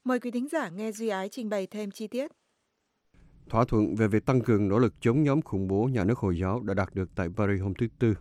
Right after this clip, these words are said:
Speaker 2: với các vị bộ trưởng quốc phòng của Anh, Mỹ, Pháp, Đức, Ý, Úc và Hà Lan. Các vị bộ trưởng đã thảo luận về những kế hoạch để giúp Iraq và Syria chiếm lại hai thành phố chính là Mosul và Raqqa.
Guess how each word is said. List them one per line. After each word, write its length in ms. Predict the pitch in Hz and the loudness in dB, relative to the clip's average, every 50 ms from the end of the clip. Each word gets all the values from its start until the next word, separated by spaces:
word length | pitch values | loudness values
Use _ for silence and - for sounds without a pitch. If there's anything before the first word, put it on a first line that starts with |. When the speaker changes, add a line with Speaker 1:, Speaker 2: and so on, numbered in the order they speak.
| - - | -4 -8
Speaker 2:
với 160 | - 104 92 - | -4 -4 -4 -2
các 160 | - 151 127 | -2 -2 0
vị 120 | 110 98 | 0 0
bộ 180 | 98 95 92 87 | 2 2 0 0
trưởng 220 | - 98 90 87 | 0 -2 -4 -2
quốc 180 | - - 147 - | -2 -2 -4 -2
phòng 260 | - 110 95 90 85 | -2 -2 -2 -2 -4
của 200 | - - 92 - - | -6 -8 -8 -8 -4
Anh, 260 | - 113 107 98 95 87 - | 0 0 0 0 0 -2 -4
Mỹ, 280 | 90 87 90 87 92 104 - | -2 -2 -2 -2 -4 -6 -6
Pháp, 240 | - - 120 117 - - - | -4 -2 -2 -2 -4 -6 -4
Đức, 180 | 117 127 143 - - - - - | -2 -2 -2 -4 -8 -16 -8 -4
Ý, 240 | 104 110 113 131 - - _ | -2 0 0 -2 -4 -6 _
Úc 140 | - 123 - - _ - - - - | -4 -4 -4 -6 _ -20 -20 -12 -6
và 260 | 87 87 85 78 73 - | -2 -2 -2 -2 -4 -8
Hà 160 | - - 76 73 | -8 -6 -4 -2
Lan. 200 | 87 90 82 76 - - - - _ - - - - - - - - - - - - - - - - - - - | -2 -2 -2 -4 -8 -14 -20 -20 _ -20 -20 -20 -20 -20 -20 -20 -20 -20 -20 -20 -20 -20 -20 -20 -20 -20 -6 -2
Các 120 | - 202 | 0 4
vị 120 | 170 135 113 | 6 6 6
bộ 140 | 107 110 104 | 6 6 4
trưởng 240 | - 104 101 120 | 4 4 4 4
đã 80 | 110 104 | 2 2
thảo 200 | - 117 110 104 | 2 2 2 4
luận 260 | 107 104 98 92 98 | 4 2 2 0 0
về 160 | 95 92 92 | 0 2 2
những 140 | 90 92 92 | 2 0 0
kế 160 | - - 156 | 0 0 0
hoạch 180 | 147 127 101 - - | 0 2 0 -2 -2
để 140 | 87 95 95 | -2 0 0
giúp 240 | 98 107 156 180 - - | 0 0 0 -2 -2 -2
Iraq 240 | 120 113 110 147 170 - | 0 0 0 0 -2 -4
và 220 | - 92 98 90 | -6 -4 -4 -4
Syria 440 | - - - 120 107 107 107 107 101 92 82 - | -4 -2 0 2 4 4 4 4 2 0 -2 -4
chiếm 200 | - - 143 170 | -2 0 2 2
lại 220 | 160 117 85 87 87 - | 2 2 0 -2 -6 -4
hai 160 | 120 113 107 | -4 -4 -2
thành 220 | - - 98 85 - | -2 -2 -4 -4 -4
phố 180 | - 110 113 - | -4 -4 -4 -2
chính 280 | - - 120 156 196 262 - | 0 0 0 0 0 -2 -4
là 160 | - 95 90 | -4 -2 -2
Mosul 440 | 92 95 98 98 - - 120 107 101 87 - - | 0 -2 -2 -4 -4 -4 -2 -2 -2 -2 -4 -4
và 220 | 98 95 90 85 | -4 -4 -2 -2
Raqqa. 400 | 107 135 - - - 101 92 | -2 -4 -4 -2 -2 -2 -2